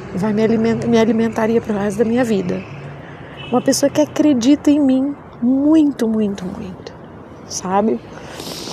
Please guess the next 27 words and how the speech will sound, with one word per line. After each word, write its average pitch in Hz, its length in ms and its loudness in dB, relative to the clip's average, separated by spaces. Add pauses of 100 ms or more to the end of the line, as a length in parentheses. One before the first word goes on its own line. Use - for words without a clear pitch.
(1700)
E 214 600 4 (760)
o 226 80 2
nome 214 200 2
dela 208 240 2
é 208 60 4
Adriele. 202 600 0 (760)
<laughs> - 1000 0 (720)
E 233 220 4
ela 226 240 4
é 240 100 4
muito 302 400 2
maravilhosa 294 800 2
na 220 80 0
minha 214 240 2
vida. 226 340 -4 (1400)
Eu 240 140 2
queria 247 240 -2
agradecer 240 540 2
porque 240 260 0
ela 226 160 4
ouve 220 180 2
todos 220 440 0
os 214 140 -6
meus 202 220 -2
podcasts - 880 -8
desde 220 340 2
sempre. 208 600 -6